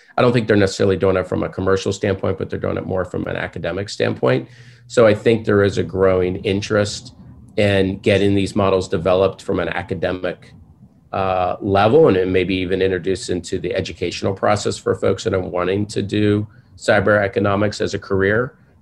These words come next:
uh, which, you know, Andy, back when you and I went to college, right, that wasn't even considered.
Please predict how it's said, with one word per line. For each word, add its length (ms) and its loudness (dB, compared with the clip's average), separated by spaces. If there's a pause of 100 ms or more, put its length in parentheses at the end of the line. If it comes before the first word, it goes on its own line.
(120)
uh, 180 0
which, 320 -2
you 100 -2
know, 120 -2
Andy, 300 -4 (300)
back 260 -2
when 120 -4
you 100 -2
and 80 -2
I 80 0
went 140 2
to 60 -14
college, 320 -2
right, 160 0
that 140 -2
wasn't 240 -4
even 240 -4
considered. 640 -2